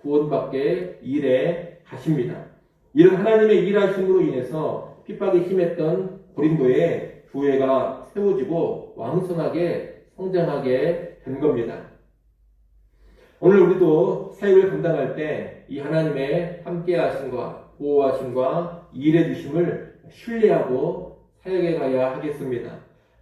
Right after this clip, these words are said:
죽고 사는 것은 하나님께 달려 있습니다. 사역의 흥황함도 하나님께 달려 있습니다.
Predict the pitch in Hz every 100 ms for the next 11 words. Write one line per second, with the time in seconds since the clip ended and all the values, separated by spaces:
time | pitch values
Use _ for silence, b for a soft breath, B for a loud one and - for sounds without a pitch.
0 | 127 180 180 175 170 175 156 143 156 185
1 | 202 - - _ 190 185 175 175 139 139
2 | 143 131 131 123 120 120 - - _ -
3 | 185 160 151 170 190 - - _ - 208
4 | 196 180 156 - - - - 202 196 180
5 | 165 147 165 190 175 - - 139 156 156
6 | 139 135 123 -